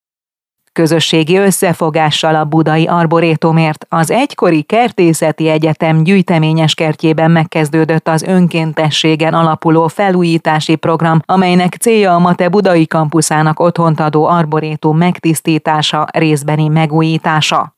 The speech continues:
Elsőként tisztítási, fenntartási, megóvási, faápolási munkálatokat végeztek el, nem csak a szakemberek, hanem az egyetemi hallgatók is.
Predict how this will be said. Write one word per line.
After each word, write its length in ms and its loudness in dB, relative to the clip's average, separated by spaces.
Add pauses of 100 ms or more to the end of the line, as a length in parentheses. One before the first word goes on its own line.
(120)
Elsőként 760 0
tisztítási, 760 0
fenntartási, 880 0
megóvási, 800 0
faápolási 760 -2
munkálatokat 840 -2
végeztek 540 -2
el, 240 0
nem 180 0
csak 200 -2
a 80 0
szakemberek, 720 -2
hanem 260 -2
az 160 -2
egyetemi 580 -4
hallgatók 640 -2
is. 260 -8